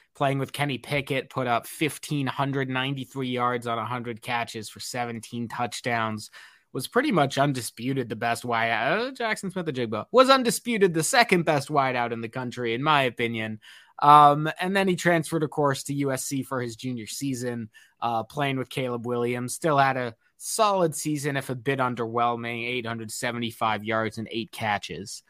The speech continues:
Uh, sorry, and eight touchdown catches. Um, but let's take a step back and talk a little bit about Jordan Addison's game.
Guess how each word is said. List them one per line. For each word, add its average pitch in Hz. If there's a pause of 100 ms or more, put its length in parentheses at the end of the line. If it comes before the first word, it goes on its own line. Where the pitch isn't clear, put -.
(180)
Uh, 120
sorry, 113
and 107
eight 110
touchdown 98
catches. 87 (400)
Um, 107 (240)
but 131
let's 220
take 226
a 190
step 156
back 127
and 110
talk 127
a 120
little 120
bit 110
about 120
Jordan 113
Addison's 104
game. 107